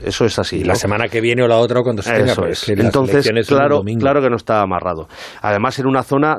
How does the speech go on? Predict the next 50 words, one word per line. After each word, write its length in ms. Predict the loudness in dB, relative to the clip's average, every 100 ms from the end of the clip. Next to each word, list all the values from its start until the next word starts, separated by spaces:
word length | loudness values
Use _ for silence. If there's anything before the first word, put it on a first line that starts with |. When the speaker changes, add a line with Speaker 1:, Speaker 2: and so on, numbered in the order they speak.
| -2
Speaker 1:
tan 280 | -2 -2 -4
electoralmente 720 | -4 -4 -2 0 2 2 0
sensible 640 | -2 -2 0 4 4 4
a 80 | 2
todo 180 | 2 2
lo 80 | 2
que 60 |
tenga 220 | 2 2 2
que 100 | 0
ver 140 | 0
con 120 | -2
la 40 | -2
agricultura 520 | -4 -6 -4 0 2
y 20 |
el 80 | 2
Speaker 2:
Mm. 20 |
Speaker 1:
campo 260 | 0 -2 -2
como 200 | -2 -2
Castilla 400 | -6 -8 -4 0
y 20 |
León. 300 | 2 2 -2 _
Es 100 | -8
que, 280 | 0 0 0
claro, 260 | -2 -2 -2 -6 -4 -4
<laughs> 340 | -4 -10 -14 -12
está 280 | -6 -4 2
todo 200 | 2 4
muy 260 | 4 2
bien 200 | 4 0
diseñado, 600 | -2 -4 -4 -2 -4 -4
¿no? 260 | -2 0 0
Eh, 240 | -2 -6 -8 -14 -16 -18 -12
se 180 | -4 0
fue 160 | 4
Iván 220 | 4 4 2
Redondo 380 | 0 2 2
de 100 | 2
Moncloa, 420 | 0 0 2 4 2
pero, 680 | -2 -4 -4 -4 -6 -6 -10
eh, 160 | -8 -4
alguien 300 | 0 0 2
tomó 320 | 2 2 2
buena 240 | 0 0
nota 260 | -2 0 0
de 80 | 0
lo 100 | 0
que 60 |
había 180 | 0 0
que 60 | -2
hacer. 180 | -4